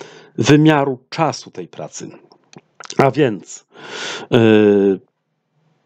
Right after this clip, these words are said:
jest to obligatoryjne.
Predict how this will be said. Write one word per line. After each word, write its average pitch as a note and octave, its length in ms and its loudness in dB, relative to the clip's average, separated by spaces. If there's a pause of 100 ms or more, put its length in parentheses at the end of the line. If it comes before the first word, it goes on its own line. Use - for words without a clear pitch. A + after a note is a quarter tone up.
(1700)
jest F3 260 4
to C#3 100 -8
obligatoryjne. B2 1080 -2